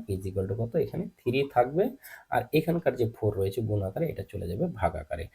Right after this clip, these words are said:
তো এখন আমরা জানি, দেখো স্কয়ারটা এই পাশে যায় রুট হয়ে যাবে, তাহলে আমরা এখানে cos theta রেখে দিলাম, cos theta রেখে দিলে এখানে আমার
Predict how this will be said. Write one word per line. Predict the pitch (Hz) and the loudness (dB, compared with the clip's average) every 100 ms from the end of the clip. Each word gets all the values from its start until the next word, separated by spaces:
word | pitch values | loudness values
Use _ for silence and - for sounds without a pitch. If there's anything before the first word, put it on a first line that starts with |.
| - - | -20 0
তো | 113 - 107 | 2 4 4
এখন | - 180 123 156 - _ _ _ _ _ _ _ - | 6 6 6 4 -2 _ _ _ _ _ _ _ 4
আমরা | 120 120 | 6 8
জানি, | 120 104 117 | 8 6 6
দেখো | 104 147 - 131 | 6 6 2 0
স্কয়ারটা | - 139 139 135 131 | 4 6 6 4 2
এই | 113 | 2
পাশে | 117 120 | 2 2
যায় | 135 | 4
রুট | 107 98 | 4 4
হয়ে | 90 82 | 0 -2
যাবে, | 85 90 | -4 -2
তাহলে | 113 104 | 0 0
আমরা | 107 | 0
এখানে | 104 117 - | -2 -4 0
cos | 95 - | 0 0
theta | 98 98 92 | -4 -2 -2
রেখে | 85 95 | -4 -2
দিলাম, | 110 214 233 - - _ | 0 2 0 -6 -20 _
cos | 98 98 | 2 2
theta | 107 95 95 | 2 -2 -2
রেখে | 85 101 | -2 -2
দিলে | 120 214 - - _ - | 2 2 0 -14 _ 4
এখানে | 104 104 98 | 4 4 2
আমার | 143 | 0